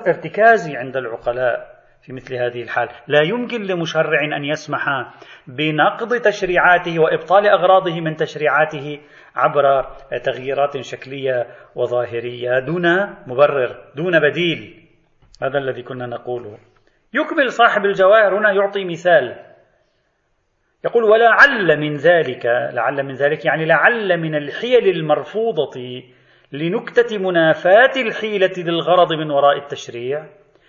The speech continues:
لعل من ذلك ما يتعاطاه بعض الناس في هذه الأزمنة من التخلص مما في ذمته من الخمس والزكاة ببيع شيء ذي قيمة ردية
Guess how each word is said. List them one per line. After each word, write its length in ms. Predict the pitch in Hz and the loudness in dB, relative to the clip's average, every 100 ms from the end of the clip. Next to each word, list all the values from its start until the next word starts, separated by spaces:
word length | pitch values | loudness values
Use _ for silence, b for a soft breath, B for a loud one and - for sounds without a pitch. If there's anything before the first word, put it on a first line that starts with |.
| b b b - | b b b -8
لعل 580 | 151 185 180 277 277 262 | 2 4 6 4 2 0
من 140 | 226 | -2
ذلك 440 | 185 180 185 196 196 | 2 4 4 2 0
ما 320 | 175 160 151 | 2 4 4
يتعاطاه 680 | 151 147 147 156 196 185 165 | 6 4 4 6 4 4 4
بعض 260 | 151 113 | 2 2
الناس 420 | 151 143 175 196 160 | -6 -2 -4 -4 -6
في 240 | 143 127 | -10 -4
هذه 300 | 143 139 131 | -2 -2 -6
الأزمنة 720 | 127 208 175 156 120 113 110 b b b b - | 0 2 2 -6 -6 -6 -8 b b b b -12
من 160 | 139 143 | -4 -4
التخلص 720 | - 151 196 220 208 202 180 | 0 2 4 4 2 0 -2
مما 460 | 156 143 135 135 | -4 -6 -2 -4
في 180 | 131 139 | -4 -8
ذمته 640 | 120 131 131 170 185 175 185 | -10 -8 -4 -4 -4 -6 -4
من 140 | 151 | -2
الخمس 440 | 131 120 180 165 - | -4 -4 -6 -6 -4
والزكاة 600 | 131 113 123 120 175 175 | -4 -4 -6 0 0 0
ببيع 440 | 160 131 156 160 143 | -6 0 0 0 -4
شيء 460 | - 175 175 143 | -4 -6 -6 -10
ذي 200 | 120 131 | -8 -10
قيمة 400 | 127 185 190 143 139 | -10 -10 -6 -6 -4
ردية 880 | 123 120 123 180 175 160 147 139 | -4 -4 -4 -4 -4 -2 -6 -8